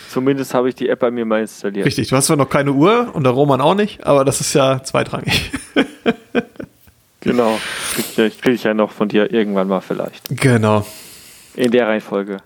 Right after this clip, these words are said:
Speaker 2: Genau, also die Inbetriebnahme, <laughs> äh, von der aktuellsten Hardware. Ich habe jetzt die dritte Entflechtungsrunde bestellt,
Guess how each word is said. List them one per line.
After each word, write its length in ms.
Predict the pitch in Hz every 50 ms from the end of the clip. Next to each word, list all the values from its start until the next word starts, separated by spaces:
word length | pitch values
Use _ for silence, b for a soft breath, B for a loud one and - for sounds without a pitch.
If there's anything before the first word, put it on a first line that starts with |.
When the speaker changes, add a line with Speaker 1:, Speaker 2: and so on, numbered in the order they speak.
| _ _
Speaker 2:
Genau, 420 | - - 113 104 98 101 117 - -
also 300 | - 151 147 135 113 113
die 160 | 101 - 139 156
Inbetriebnahme, 1300 | 156 156 151 - 180 185 175 175 170 165 160 160 160 160 160 160 - 147 139 139 139 139 139 143 139 139
<laughs> 0 |
äh, 40 | -
von 180 | - - 139
der 100 | 127 135
aktuellsten 560 | 151 160 - - - 160 151 160 - - 160 151
Hardware. 260 | 156 160 - 165 160
Ich 100 | 156 -
habe 120 | 143 127 135
jetzt 180 | - - -
die 140 | 131 127 117
dritte 400 | - 135 165 170 185 180 175 175 - _ _ _ _ _
Entflechtungsrunde 680 | 147 127 - 165 170 - - 170 156 - 160 156 151 151
bestellt, 500 | 147 143 - 156 165 185 196 - -